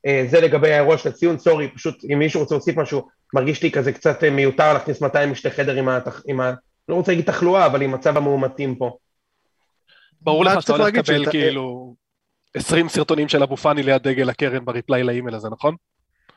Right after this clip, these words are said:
Speaker 1: אין בעיה לקבל כאלה סרטונים.
Speaker 2: סבבה.
Speaker 1: מה, איציק, מה אתה
Speaker 3: לא,
Speaker 1: אומר?
Speaker 3: אבל, לא, אני אומר, חשוב להגיד שאנחנו ננצל, אה, בצורה חסרת אחריות ובזבזנית את הכסף שכן, אה,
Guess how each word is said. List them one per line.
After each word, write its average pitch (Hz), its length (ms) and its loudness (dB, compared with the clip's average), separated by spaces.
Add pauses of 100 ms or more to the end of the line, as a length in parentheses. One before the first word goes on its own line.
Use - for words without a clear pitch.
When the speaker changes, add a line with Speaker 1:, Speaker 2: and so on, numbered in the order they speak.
(200)
Speaker 1:
אין 165 160 4
בעיה 151 180 6
לקבל 135 340 -2
כאלה 127 240 -2
סרטונים. 117 600 -16 (240)
Speaker 2:
סבבה. 113 300 -6
Speaker 1:
מה, 143 80 4
איציק, 151 240 2
מה 143 120 2
אתה 131 100 -2
Speaker 3:
לא, 170 220 4
Speaker 1:
אומר? 202 280 4
Speaker 3:
אבל, 226 120 0 (540)
לא, 208 180 4
אני - 80 4
אומר, 208 120 4
חשוב 220 240 -4
להגיד 226 280 2
שאנחנו 147 920 -2
ננצל, 170 560 0
אה, 151 340 2
בצורה 139 460 -2
חסרת 139 360 -10
אחריות 135 520 -6
ובזבזנית 127 1080 -6
את 123 80 -12
הכסף 139 340 -10
שכן, 185 420 -4
אה, 156 60 2